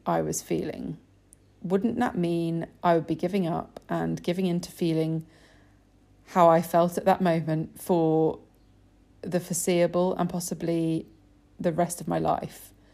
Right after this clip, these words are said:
And isn't healing all about doing everything in my power not to feel that way? Wouldn't accepting my health as it was mean that I would have failed.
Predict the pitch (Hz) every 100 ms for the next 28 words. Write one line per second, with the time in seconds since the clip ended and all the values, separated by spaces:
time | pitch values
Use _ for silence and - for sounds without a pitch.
0 | _ _ _ _ _ _ _ _ 196 185
1 | 185 190 - - _ _ _ _ _ _
2 | 208 220 220 185 220 196 165 165 190 196
3 | 196 180 175 185 180 180 185 208 196 208
4 | 202 202 190 190 190 165 160 160 165 190
5 | - - 175 - - - - - - -
6 | - _ _ - - _ _ _ _ _
7 | _ _ _ _ _ _ 180 196 277 254
8 | 226 - - 160 - - - - - 156
9 | 170 202 - - _ _ _ _ _ _
10 | _ _ _ _ _ 170 165 170 170 165
11 | 175 208 - 175 156 170 160 - - 180
12 | 165 160 165 - 165 - 156 143 147 165
13 | - - 170 185 - 262 - - - -